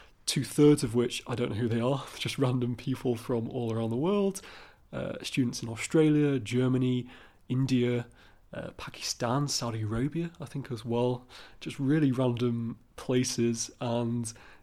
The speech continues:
it just kinda shows the power of this platform. So as much to brag, <laughs> 'cause, yeah, I'm not gonna lie, I was delighted with this, uh, and the money that I've made from this. So you can do the maths if you like, 'cause, yeah, seventy students,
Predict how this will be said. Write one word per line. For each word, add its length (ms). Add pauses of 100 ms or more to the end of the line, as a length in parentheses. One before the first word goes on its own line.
it 60
just 160
kinda 160
shows 280
the 80
power 320
of 100
this 140
platform. 640 (400)
So 420
as 100
much 260
to 80
brag, 440 (120)
<laughs> 120
'cause, 260
yeah, 160
I'm 120
not 100
gonna 140
lie, 240
I 100
was 200
delighted 600
with 180
this, 400 (460)
uh, 300
and 100
the 60
money 220
that 100
I've 160
made 260
from 280
this. 260
So 180
you 140
can 240
do 160
the 100
maths 320
if 100
you 140
like, 240
'cause, 320
yeah, 140
seventy 380
students, 600